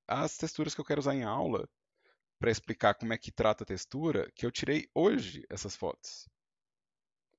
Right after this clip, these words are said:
Então, eu tirei essas fotos hoje pra gente pensar em como que eu pode fazer textura numa aula em breve, né? Então, a gente vai ter uma aula de textura tile,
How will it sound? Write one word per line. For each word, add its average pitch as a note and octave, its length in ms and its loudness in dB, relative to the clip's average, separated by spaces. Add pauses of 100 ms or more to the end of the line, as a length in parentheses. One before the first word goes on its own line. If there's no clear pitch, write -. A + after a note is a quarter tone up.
(140)
Então, G#2+ 180 -4
eu - 60 -6
tirei B2 160 -4
essas C3+ 180 -2
fotos - 300 0
hoje E3+ 340 2
pra - 140 -4
gente D3+ 220 -4
pensar D3 320 0
em C3+ 40 -2
como - 300 -6
que - 100 -4
eu - 80 -6 (240)
pode C3+ 220 2
fazer B2 220 -6
textura A#2 520 -2
numa A#2+ 300 -4
aula A2 340 2 (460)
em A2+ 160 -4
breve, F#2+ 460 2
né? D#2+ 140 -8
Então, F2+ 380 -8 (680)
a - 60 -14
gente F#2+ 160 -10
vai G#2 100 -4
ter - 80 -4
uma G#2+ 140 0
aula G2+ 160 6
de - 100 -10
textura F#2+ 380 -4
tile, G2+ 520 -2